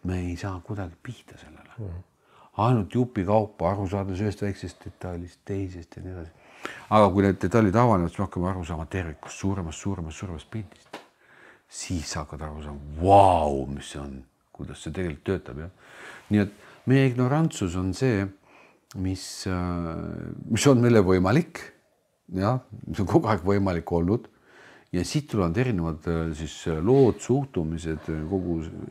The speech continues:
Speaker 1: elus juhtuva ja toimuva kohta. Eks ole? Aga, aga see ei ole nii päris.
Speaker 2: Mhm. Meil on siin kohe küsimus ka, et kui inimesel juhtub õnnetus, kas ta siis on teinud pattu?
Speaker 1: No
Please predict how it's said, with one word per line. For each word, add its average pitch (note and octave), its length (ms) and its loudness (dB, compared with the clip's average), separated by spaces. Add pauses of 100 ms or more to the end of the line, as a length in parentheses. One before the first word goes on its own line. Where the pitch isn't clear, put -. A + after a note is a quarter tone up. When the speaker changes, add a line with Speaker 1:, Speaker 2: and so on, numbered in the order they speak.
(120)
Speaker 1:
elus F#2 200 -2
juhtuva D#2+ 440 -4
ja - 20 -6
toimuva G2+ 400 -2
kohta. - 480 -10 (720)
Eks - 140 -18
ole? - 160 -16 (760)
Aga, G2+ 240 -4 (2750)
aga A2 140 -6
see B2 140 -6
ei F2+ 60 -6
ole C2+ 120 -10
nii - 140 -16
päris. F#2+ 240 -8
Speaker 2:
Mhm. F#2 200 -10 (1040)
Meil F#2 120 -8
on E2+ 40 -10
siin E2+ 120 -10
kohe F2+ 180 -6
küsimus F#2+ 420 -2
ka, A2 140 4
et - 100 -2
kui G2+ 120 2
inimesel F#2 280 0
juhtub F#2+ 280 0
õnnetus, G2 440 2
kas - 160 -10
ta - 100 -8
siis F#2 180 -10
on F#2 100 -8
teinud F#2 260 -6
pattu? - 360 -12 (2000)
Speaker 1:
No A2 160 6